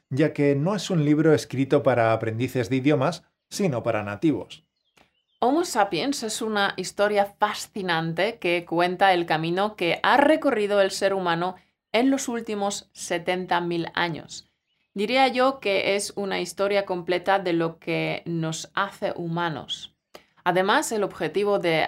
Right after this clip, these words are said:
Speaker 2: Harari no es responder a todas nuestras preguntas, sino más bien dejarnos con algunas preguntas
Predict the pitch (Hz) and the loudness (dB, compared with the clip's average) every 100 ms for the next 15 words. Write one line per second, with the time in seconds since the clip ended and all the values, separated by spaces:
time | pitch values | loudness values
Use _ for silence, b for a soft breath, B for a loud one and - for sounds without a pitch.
0 | - _ - 156 160 170 175 180 190 185 | -4 _ -6 -2 2 4 2 -2 -4 -4
1 | 196 202 202 - 202 190 - 175 180 214 | 0 0 0 -2 2 2 2 -4 2 4
2 | 180 160 165 254 302 262 220 190 190 196 | 4 4 2 0 2 2 -2 -6 -4 -6
3 | 196 208 196 175 170 233 - 269 311 320 | -4 -2 0 0 2 2 0 -2 0 2
4 | 339 277 240 220 220 - b _ _ 220 | 0 -2 -2 -2 -2 -8 b _ _ 0
5 | 247 262 220 185 202 - 208 180 165 180 | 2 4 2 2 -4 -4 -4 -2 -2 -2
6 | 202 - 208 180 175 175 185 - | -4 -4 -2 -2 -2 -2 -2 -4